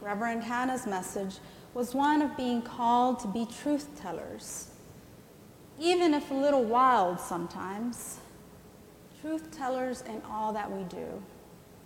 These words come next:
Our lessons today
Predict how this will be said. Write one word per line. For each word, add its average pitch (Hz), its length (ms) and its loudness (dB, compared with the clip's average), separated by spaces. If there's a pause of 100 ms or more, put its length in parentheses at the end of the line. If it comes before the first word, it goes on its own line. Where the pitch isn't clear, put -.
(2000)
Our 233 140 -2
lessons 269 480 4
today 202 440 2